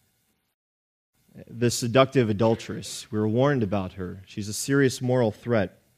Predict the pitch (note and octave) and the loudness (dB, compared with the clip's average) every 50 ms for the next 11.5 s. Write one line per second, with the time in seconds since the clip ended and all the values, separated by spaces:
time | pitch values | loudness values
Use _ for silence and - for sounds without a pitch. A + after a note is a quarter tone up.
0 | _ _ _ _ _ _ _ _ - - - - - B2+ A#2 - - F#3 F3 F3 | _ _ _ _ _ _ _ _ -20 -20 -12 -2 0 0 0 2 4 6 6 8
1 | D#3 C3+ A#2 G#2 D3 C#3+ C#3+ C#3 G#2 A2 G#2 C3 D3+ D#3 C3 - C#3 A#2+ A2 - | 8 6 6 8 8 8 8 6 4 2 2 2 2 2 0 -2 -4 -4 -4 -4
2 | - A2 G#2+ G#2 G#2+ A2 - A#2 G2 - A2+ G2 F2+ G2+ A2+ C3 C#3 C3+ A2 G#2+ | -4 -2 0 0 0 -2 -4 -6 -6 -4 -4 -4 -2 2 4 6 6 4 4 0
3 | G2 F2+ F2+ F#2+ - _ _ _ _ _ _ - G#2 A#2 A#2+ B2 B2 A#2+ - A2+ | -4 -4 -6 -8 -12 _ _ _ _ _ _ 0 4 6 6 6 6 4 0 -4
4 | G2+ F#2 E2+ E2+ - - - - - _ _ _ _ _ _ _ _ _ _ _ | -2 -2 -4 -6 -8 -12 -16 -18 -20 _ _ _ _ _ _ _ _ _ _ _
5 | _ _ _ _ - G2+ - - B2+ B2 - - - C#3+ C3+ C#3 C#3+ C#3 C3 A2+ | _ _ _ _ -16 -10 -6 -4 -4 -4 -6 -2 2 4 6 8 8 6 6 6
6 | A#2+ A#2+ B2+ A#2+ - G#2+ G2 G2 G2+ F#2 F2+ F#2 F#2+ - _ _ _ _ _ - | 6 4 4 2 -2 -6 -6 -6 -6 -8 -8 -10 -12 -16 _ _ _ _ _ 2
7 | A#2 B2+ B2+ - C3+ C#3 E3+ F#3+ F#3 F3 B2+ C#3 B2 - - - - - F#3+ F#3+ | 2 2 4 4 4 6 6 6 6 4 4 2 0 0 -2 -6 -2 0 2 2
8 | G3 - F3 C#3 - - - E3+ E3+ D#3+ D3 B2+ B2 A#2 - - - D#3 D3 D3+ | 2 2 0 0 0 0 2 4 4 6 6 4 2 0 -2 0 4 4 6 6
9 | D3+ - - A2+ G#2 G#2 G#2 G#2 - _ _ _ _ _ _ _ _ _ _ _ | 4 2 0 0 0 0 0 -2 -4 _ _ _ _ _ _ _ _ _ _ _
10 | _ _ _ _ _ - - B2+ D3+ G3+ G#3+ F3+ D3 - - F3+ F#3+ F#3 D3+ D3 | _ _ _ _ _ 2 4 6 8 8 8 8 6 4 4 4 6 8 10 12
11 | C3+ C3+ B2+ - - - _ _ _ | 12 12 10 8 2 -16 _ _ _